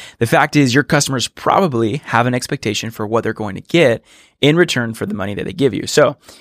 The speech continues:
if they are buying a purse in a store, they probably think that they'll walk up to the register, hand you the money for the purse, and you'll hand them back a purse in a white plastic bag,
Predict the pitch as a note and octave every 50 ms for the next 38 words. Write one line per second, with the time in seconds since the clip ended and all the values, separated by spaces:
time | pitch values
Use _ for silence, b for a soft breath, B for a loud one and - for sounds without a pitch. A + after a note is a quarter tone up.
0 | B B B - A#2 A2+ A2 - - - A#2+ A#2 A2+ G#2+ G#2+ G#2 F#2+ G#2 A#2 A#2
1 | A#2 A#2 A2+ F#2+ E2+ G#2+ - - _ - - G#3+ G#3 D3 A#2+ C3 D#3 - - -
2 | - - A2 G#2+ - - - - E3+ G3 D3+ A2+ G2+ G#2 E3 - _ _ _ _
3 | _ _ _ _ _ _ _ - G#2 A2 B2 B2+ - _ - A2 G#2+ A#2 B2 -
4 | - F#2+ G2 A2 - F#2 F#2 F#2+ E2+ - - - - - - - - - - F3
5 | E3+ E3+ - - F#3 F3+ E3+ E3 E3 E3 _ _ _ _ _ _ _ _ _ -
6 | A2 G#2+ G#2 G2 F2+ F#2+ G2+ A2+ C3 C#3+ C#3 C3+ C#3 - - - - - - -
7 | F3+ F#3+ F#3+ - - - - - _ - - F2+ E2+ A#2 G2 G2+ F#2+ - - G2+
8 | G#2+ - - _ - - C#3 C3+ C#3 - - - - - - G2+ G2 - - A#2
9 | A2+ - - - - C#3 C#3+ D3 D3 D3 -